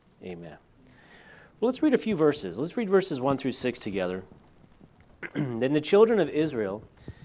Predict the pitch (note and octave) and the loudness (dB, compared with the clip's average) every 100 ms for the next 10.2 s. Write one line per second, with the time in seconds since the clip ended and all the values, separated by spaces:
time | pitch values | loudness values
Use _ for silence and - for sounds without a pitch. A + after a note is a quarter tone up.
0 | - - C#3+ D3 E3 G3+ F3+ G#2 F#2+ - | -14 -2 -2 -2 -4 -4 -4 -4 -6 -10
1 | - - A#2+ A#2 - B2+ B2+ C3+ A2+ A2 | -20 -10 -6 -4 0 2 2 2 -4 -4
2 | G#2+ G#2+ F2 D2+ - - _ - A2 A#2+ | 0 0 -2 -6 -14 -20 _ -8 -4 2
3 | C3 D3+ D3+ D3 E3+ F#3 D#3+ C#3 C3 C3 | 6 6 6 6 6 6 6 4 4 0
4 | D3 B2+ C#3+ C#3+ C3 C#3+ C#3+ G#2 G2+ G#2 | -2 -2 0 0 0 0 -2 -2 -4 -6
5 | G#2+ - - A#2 A#2+ A#2+ A2 G2 G2 E2 | -10 -8 -4 -2 -2 -6 -6 -6 -6 -6
6 | D2+ - - _ _ - _ _ - - | -12 -20 -20 _ _ -20 _ _ -20 -20
7 | _ _ _ _ _ - _ _ _ - | _ _ _ _ _ -20 _ _ _ -6
8 | C#3 C3 D3+ F3+ E3+ D#3 D#3 D#3+ D3+ D3 | 0 2 4 6 6 6 4 4 2 2
9 | B2+ C#3+ D3 B2+ C3+ B2+ B2+ C3 C3 B2+ | 4 6 4 2 0 0 0 2 4 6
10 | B2+ | 4